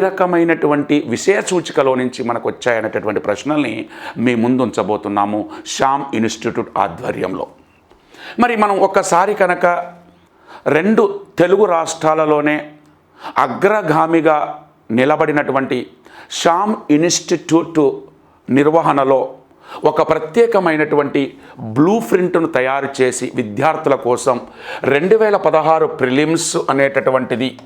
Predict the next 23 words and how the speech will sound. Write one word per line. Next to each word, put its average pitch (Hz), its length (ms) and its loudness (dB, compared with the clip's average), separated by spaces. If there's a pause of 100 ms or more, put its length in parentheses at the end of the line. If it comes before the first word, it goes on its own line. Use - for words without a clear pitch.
(480)
రెండు 175 260 2
వేల 214 220 2
పదహారు 156 380 4 (160)
మెయిన్స్ 156 380 0
అనేటటువంటిది, 127 600 -2 (500)
రెండు 202 240 0
వేల 214 220 2
పద్దెనిమిది 147 500 -2
ప్రిలిమ్స్ 156 380 -2
అనేటటువంటిది, 123 540 -2 (500)
రెండు 175 240 0
వేల 208 200 2
పద్దెనిమిది 139 460 -2 (180)
మెయిన్స్ 160 380 0
అనేటటువంటి 123 560 -2
అంశాన్ని 131 400 -4
మేము 110 160 -4
ముందు 110 200 -2
ఉంచుతున్నాం. 117 440 -4 (720)
ఇందులో 214 320 4 (420)
మొదటి 185 380 2
దశలో 165 320 2 (760)
ఎస్ఐ 220 380 2